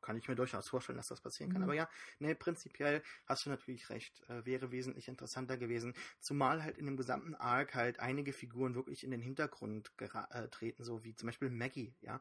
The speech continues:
Speaker 1: die ja im Prinzip
Speaker 2: Ja.
Speaker 1: ganz zentral ist, weil es, äh, sehr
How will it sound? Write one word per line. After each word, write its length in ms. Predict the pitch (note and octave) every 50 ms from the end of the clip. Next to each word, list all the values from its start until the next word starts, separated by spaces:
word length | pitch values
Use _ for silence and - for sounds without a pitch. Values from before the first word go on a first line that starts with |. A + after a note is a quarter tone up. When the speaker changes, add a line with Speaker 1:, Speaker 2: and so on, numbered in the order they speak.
| - - - - -
Speaker 1:
die 60 | C3
ja 80 | C3 C3
im 60 | C3+ C3+
Prinzip 360 | - C3+ C3 - - C#3+ -
Speaker 2:
Ja. 0 |
Speaker 1:
ganz 260 | - C#3 F3+ F3+ -
zentral 580 | - - D#3 C3+ - - - D#3+ G3 E4+ - -
ist, 220 | C3+ C#3+ - - -
weil 220 | A2+ A#2 B2 B2
es, 400 | A#2+ - - B2 - - - - -
äh, 380 | - A#2+ A2+ A2+ A#2 A#2 A2+ A2+ - - - - - - - - _ - - - C#2+ C#2+ - - D2 F2
sehr 720 | C3 C3 B2 B2+ C#3 D3 D#3 D#3+ E3+ E3+ F3 - - -